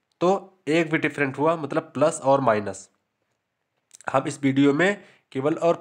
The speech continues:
प्लस और माइनस का मल्टीप्लिकेशन और डिवीजन देखेंगे। हमारा जो टॉपिक है वो प्लस माइनस को कैसे मल्टीप्लाई करते हैं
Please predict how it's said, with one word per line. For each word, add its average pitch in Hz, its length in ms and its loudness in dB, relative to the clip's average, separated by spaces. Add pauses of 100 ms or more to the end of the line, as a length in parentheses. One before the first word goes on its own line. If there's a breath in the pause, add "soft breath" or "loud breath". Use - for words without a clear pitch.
(180)
प्लस 170 280 2
और 151 240 2
माइनस 135 360 0
का 139 100 -4
मल्टीप्लिकेशन 131 600 -4
और 123 120 0
डिवीजन 120 380 0
देखेंगे। 101 360 -2 (260)
हमारा 120 200 2
जो 135 80 -2
टॉपिक 135 380 0
है 160 60 -2
वो 170 80 -4
प्लस 139 300 -4
माइनस 120 280 0
को 147 140 -10
कैसे 120 260 -2
मल्टीप्लाई 113 400 -2
करते 127 280 -4
हैं 180 180 -6